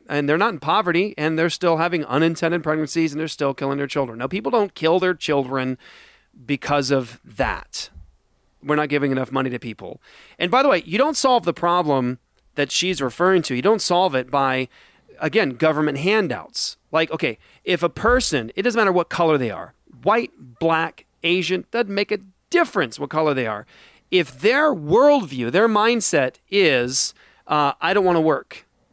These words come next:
I don't wanna create, I don't wanna feel any pain, I don't wanna be stressed, I just wanna, you know, smoke weed and drink all day." I, I, that happens at, across cultures. It doesn't matter.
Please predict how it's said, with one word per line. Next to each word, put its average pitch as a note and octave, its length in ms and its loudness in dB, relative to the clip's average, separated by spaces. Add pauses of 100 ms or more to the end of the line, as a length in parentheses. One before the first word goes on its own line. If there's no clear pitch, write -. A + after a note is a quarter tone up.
(280)
I D#3+ 80 0
don't G3+ 100 2
wanna A#3 140 4
create, C#3 640 -2 (340)
I D#3+ 80 0
don't G#3+ 80 2
wanna A3+ 140 4
feel G3 180 2
any E3 120 2
pain, C#3 460 -2 (200)
I F#3 80 0
don't A3 80 4
wanna A#3 120 2
be G3 80 2
stressed, B2+ 640 -2
I E3 140 -2
just G3+ 180 -4
wanna, E3+ 300 2 (260)
you D#3 140 -2
know, C#3+ 340 0 (180)
smoke F#3 300 -2
weed F3 160 4
and D3 60 -6
drink D3+ 220 0
all C3+ 100 4
day." A2 300 -4
I, E3 100 -4
I, C#3+ 460 -12
that F3 100 0
happens E3+ 320 0
at, F3 120 0 (200)
across D4 400 2
cultures. A2+ 640 -4 (220)
It F3 80 -10
doesn't G3+ 140 0
matter. F#3+ 240 0